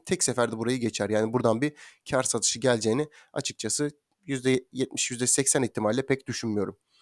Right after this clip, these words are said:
Peki kısa vadede beklentiniz bu yönde gerçekleşmezse stop neresi olsun? Şirket hissesinde gördüğünüz gibi yüz seksen bölgesi zaten, düzeltiyorum,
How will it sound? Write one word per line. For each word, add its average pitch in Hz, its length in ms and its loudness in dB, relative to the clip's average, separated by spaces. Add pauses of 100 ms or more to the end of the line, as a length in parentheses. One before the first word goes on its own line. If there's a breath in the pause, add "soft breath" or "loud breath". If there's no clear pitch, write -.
(520 loud breath)
Peki 226 200 2
kısa 220 260 6
vadede 170 480 4 (140)
beklentiniz 147 800 2
bu 151 60 0
yönde 147 220 4
gerçekleşmezse 127 960 2
stop - 360 4
neresi 113 320 4
olsun? 110 320 0 (280 loud breath)
Şirket 170 340 -4
hissesinde 127 600 2 (220 soft breath)
gördüğünüz 135 320 2
gibi 117 160 0
yüz 127 160 0
seksen 135 420 2
bölgesi 107 380 2
zaten, 120 360 2 (220)
düzeltiyorum, 113 540 2